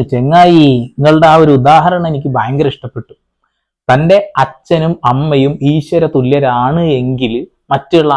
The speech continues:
ആളുകളുടെ അച്ഛനും അമ്മയും ഈശ്വര തുല്യരായിട്ട് കാണണം എന്നാണ് ആള് പറയണ ഒരു ധ്വനി. അല്ലാതെ സമാധിയിൽ ഇരുത്ത ഗോപൻ സ്വാമിയെ നിങ്ങൾ ഈശ്വരനായി കാണണമെന്നല്ല കേട്ടോ. അദ്ദേഹത്തിന് അച്ഛനും അമ്മയും ഈശ്വരനാണ്,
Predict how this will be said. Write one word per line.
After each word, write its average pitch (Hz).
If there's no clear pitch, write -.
ആളുകളുടെ 139
അച്ഛനും 147
അമ്മയും 139
ഈശ്വര 139
തുല്യരായിട്ട് 131
കാണണം 123
എന്നാണ് 127
ആള് 143
പറയണ 139
ഒരു 165
ധ്വനി. 135
അല്ലാതെ 131
സമാധിയിൽ 147
ഇരുത്ത 160
ഗോപൻ 139
സ്വാമിയെ 170
നിങ്ങൾ 156
ഈശ്വരനായി 147
കാണണമെന്നല്ല 135
കേട്ടോ. 104
അദ്ദേഹത്തിന് 202
അച്ഛനും 170
അമ്മയും 143
ഈശ്വരനാണ്, 107